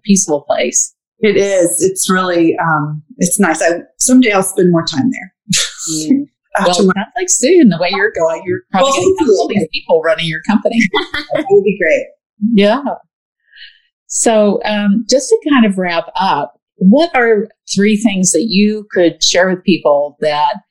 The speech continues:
Speaker 1: maybe we talked about today that would be good for them to know, to take away and to apply to their business?
Speaker 2: Absolutely. Um, I would highly recommend you get coaching. I think the expense pays for itself,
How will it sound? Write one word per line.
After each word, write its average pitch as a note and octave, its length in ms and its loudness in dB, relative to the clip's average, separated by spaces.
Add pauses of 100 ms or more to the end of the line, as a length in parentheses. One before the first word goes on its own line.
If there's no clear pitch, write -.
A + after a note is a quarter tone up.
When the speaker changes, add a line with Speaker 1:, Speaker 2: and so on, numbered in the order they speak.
(520)
Speaker 1:
maybe G3+ 360 4
we F#3 120 0
talked E3+ 300 -2
about F3 280 0
today D#3 520 -2
that D#3 140 -6
would E3 180 -2
be D#3 500 -6 (320)
good G3+ 240 2
for F#3 140 0
them E3+ 240 -2
to D#3+ 140 0
know, C#3+ 520 -2
to F#3 100 0
take - 220 0
away D#3 500 0
and D#3+ 100 0
to E3 120 0
apply - 260 0
to - 100 -6
their C#3 240 -4
business? - 640 -4 (240)
Speaker 2:
Absolutely. F3+ 840 -2
Um, F3+ 460 -2
I F#3 160 -2
would F#3+ 200 2 (200)
highly G3 240 2
recommend A#3 560 2
you A#3 120 -4
get A3+ 120 -6 (100)
coaching. B3+ 440 2 (1040)
I - 60 -2
think A3+ 300 0
the F#3 380 2
expense G3+ 720 0
pays F#3 320 2
for C4+ 120 0
itself, D4+ 560 0